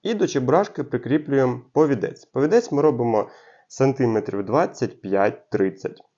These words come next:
До нашого флюрокарбону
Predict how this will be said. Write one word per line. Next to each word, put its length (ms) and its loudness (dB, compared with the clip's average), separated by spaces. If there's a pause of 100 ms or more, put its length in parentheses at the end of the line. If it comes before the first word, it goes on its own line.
(360)
До 400 2 (320)
нашого 720 -2 (1400)
флюрокарбону 1000 2